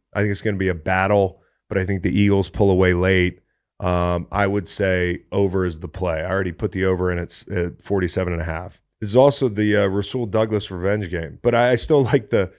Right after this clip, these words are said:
I like the matchups for the Eagles offensively across the board. I think they're gonna pound the rock, but the matchup defensively for me that stands out is Hassan Reddick and Brandon Graham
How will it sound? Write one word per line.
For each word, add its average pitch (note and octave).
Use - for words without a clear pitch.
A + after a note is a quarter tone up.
I B2
like D3
the C3
matchups A#2
for G2
the F2+
Eagles F2+
offensively F2+
across F2+
the F#2
board. E2
I F#2
think F#2+
they're G2+
gonna F#2
pound G2
the F2
rock, F2+
but G2+
the G2+
matchup A2
defensively F#2+
for -
me F#2
that G2
stands F#2
out F2+
is E2
Hassan G2
Reddick F2+
and F2+
Brandon F#2+
Graham F2